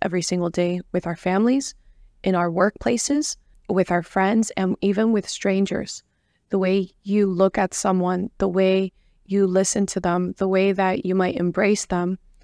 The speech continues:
can be something that makes a difference for someone. So that our concert was called Be the Light. And that was the whole message behind the concert. And everybody at the,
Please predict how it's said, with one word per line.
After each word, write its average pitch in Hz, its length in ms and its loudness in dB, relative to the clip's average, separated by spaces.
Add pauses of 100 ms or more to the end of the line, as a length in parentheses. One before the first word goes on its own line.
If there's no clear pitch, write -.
(180)
can 196 260 0
be 196 420 0
something 208 380 0
that 196 120 0
makes 185 200 -2
a 180 40 0
difference 185 400 -4
for 180 160 -6
someone. 175 480 -6 (840)
So 190 400 0
that 190 380 -2 (440)
our 196 360 0
concert 240 440 2
was 202 160 -2
called 196 260 -2
Be 202 140 0
the 185 140 0
Light. 180 360 0 (680)
And 190 340 2
that 190 100 2
was 202 200 0
the 185 120 -2
whole 202 500 2
message 196 640 0
behind 185 460 0
the 180 80 0
concert. 175 600 -4 (640)
And 196 140 0
everybody 196 460 2
at 190 120 -2
the, 196 200 -2